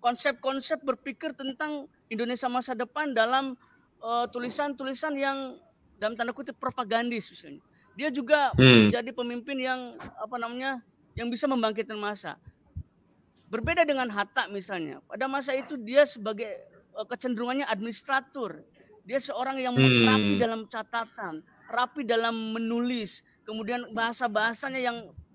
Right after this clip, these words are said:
Speaker 1: lebih santun dan normatif, tapi
Speaker 2: Hmm.
Speaker 1: bernas gitu loh. Kemudian,
Speaker 2: Mhm, mhm.
Speaker 1: eh, Cokro Aminoto yang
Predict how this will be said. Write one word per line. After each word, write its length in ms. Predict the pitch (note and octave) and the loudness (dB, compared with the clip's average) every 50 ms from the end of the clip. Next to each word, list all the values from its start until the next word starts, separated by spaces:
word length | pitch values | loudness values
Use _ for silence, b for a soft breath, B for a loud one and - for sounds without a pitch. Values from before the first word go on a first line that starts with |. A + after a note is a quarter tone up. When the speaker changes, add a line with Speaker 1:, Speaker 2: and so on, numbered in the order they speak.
| - - - _ _ _ A3 | -20 -20 -20 _ _ _ -4
Speaker 1:
lebih 800 | A3 G#3+ G3 G3+ A#3 A3+ A3+ A3+ A3+ A3+ A3+ A3 A3 G#3+ G#3+ A3+ _ _ _ _ _ _ _ _ _ _ _ | -4 -4 -2 -4 -4 -2 -2 -2 -2 -4 -4 -4 -4 -4 -6 -10 _ _ _ _ _ _ _ _ _ _ _
santun 640 | - C4+ C#4+ D4 C#4+ B3+ B3 D4+ D4 C#4 A#3+ A3 G#3+ | 0 2 2 2 0 -2 -2 0 0 0 0 0 -2
dan 80 | A#3 | -2
normatif, 640 | A#3+ B3 B3 A#3+ B3 B3+ C4 - - _ D4 B3+ F#3 - _ _ | 0 0 -2 -2 0 -2 -2 -2 -4 _ -8 -8 -8 -10 _ _
tapi 400 | _ - A#3+ - - - D4 C4 - - - - _ - _ _ | _ -4 -4 -4 -4 -6 -8 -8 -8 -14 -20 -20 _ -20 _ _
Speaker 2:
Hmm. 240 | B2 B2+ B2 A#2 G#2+ | 2 4 4 4 4
Speaker 1:
bernas 480 | G2+ - - C4 C4+ B3 A3+ G3+ - - | 2 0 0 -2 -2 -2 -2 -4 -6 -8
gitu 300 | F#3+ F#3 D#3 C#3+ C3+ A#2 | -8 -8 -8 -10 -14 -14
loh. 40 | - _ _ - _ _ _ _ _ _ _ _ _ _ _ | -18 _ _ -20 _ _ _ _ _ _ _ _ _ _ _
Kemudian, 560 | - A#3 B3 C4+ B3 G#3+ B3+ C4 C#4+ C#4 C4 | -6 -4 -2 -2 0 0 0 2 4 4 6
Speaker 2:
Mhm, 240 | B3+ C4 A#3+ - - | 6 4 4 2 -2
mhm. 280 | - - - - - - | -4 -2 0 2 2 0
Speaker 1:
eh, 300 | - - B3 B3 A#3+ A#3 A3 - | 0 0 -2 -2 -4 -6 -8 -12
Cokro 240 | - C4+ - - C4 | -14 -16 -10 -6 -2
Aminoto 800 | A3 B3 B3+ C4 B3+ C4+ C#4 C#4+ - - - B3+ G#3 E3 - - _ _ _ _ _ | -2 -2 -2 -2 -2 -2 -2 -2 -4 -6 -4 -4 -4 -4 -4 -10 _ _ _ _ _
yang 240 | G3 G3+ G#3+ A3 | -6 -6 -4 -6